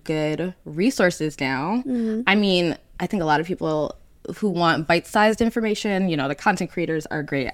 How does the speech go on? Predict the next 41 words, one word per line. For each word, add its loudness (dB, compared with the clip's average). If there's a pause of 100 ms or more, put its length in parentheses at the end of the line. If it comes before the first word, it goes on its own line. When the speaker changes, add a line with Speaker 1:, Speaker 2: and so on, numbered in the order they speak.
Speaker 1:
I 2
love 2 (320)
by 2
Gabrielle 2
Smith, -2
of -12
course. -8
We 0
were -2
both -2
on 0
Red 0
Table 0
Talk 2
together. 2 (360)
Um, 2
I 4
love 2
Marjani -2
Lane. 0
I 0
love, 2
especially, -6
you -4
know, -2
Decolonizing -4
Love, 0
especially. -4
Speaker 2:
Remodel 4
Love 0
is -6
also -4
very -4
good. -4
Speaker 1:
I 8
love 8
Remodel 4
Love. -4
First 0
of -6
all, 2